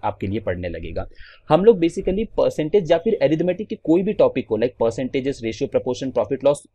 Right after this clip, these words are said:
बहुत सारे, मतलब जितने भी टॉपिक्स आपके अरिथमेटिक में आते हैं, आपको केवल और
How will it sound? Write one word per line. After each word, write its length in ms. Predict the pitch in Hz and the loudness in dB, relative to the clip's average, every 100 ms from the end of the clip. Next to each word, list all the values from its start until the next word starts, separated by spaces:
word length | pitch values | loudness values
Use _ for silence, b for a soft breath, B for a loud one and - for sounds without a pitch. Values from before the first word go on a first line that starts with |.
| 123 | -12
बहुत 360 | - 139 190 | -2 0 2
सारे, 200 | 180 170 - | 2 -2 -2
मतलब 220 | 131 156 | -4 -4
जितने 260 | 123 143 202 | -4 -6 -4
भी 100 | 202 | 0
टॉपिक्स 360 | 175 139 156 143 | 2 2 0 -6
आपके 180 | - 110 | -2 -2
अरिथमेटिक 460 | 104 107 101 113 | -4 -8 -8 -6
में 100 | 120 | -4
आते 200 | 95 - | -4 -6
हैं, 100 | 139 - b - | -10 -12 b -6
आपको 260 | 143 - 226 | -6 -4 -4
केवल 380 | 151 147 165 | -2 0 2
और 120 | 165 | 0